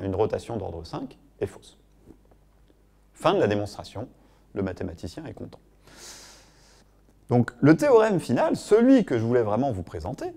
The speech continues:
celui qui est le, le, l'objet, enfin, le, li-, le, le, le point de départ de cet amphi pour tous, c'est ça.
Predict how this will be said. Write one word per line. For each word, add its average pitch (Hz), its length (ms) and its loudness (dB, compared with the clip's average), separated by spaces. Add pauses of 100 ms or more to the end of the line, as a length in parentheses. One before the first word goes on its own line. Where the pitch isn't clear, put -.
celui 117 320 -8
qui - 120 -14
est 90 40 -12
le, - 100 -12 (160)
le, 92 160 -8 (240)
l'objet, 151 400 6
enfin, 101 160 2
le, 87 420 0
li-, 151 280 6
le, 113 180 2
le, 104 180 2
le 113 140 0
point 247 140 2
de 208 60 2
départ 143 280 2
de 104 60 -6
cet - 180 -10
amphi 90 200 -12
pour 101 180 -12
tous, 277 100 -12
c'est - 220 -12
ça. - 220 -12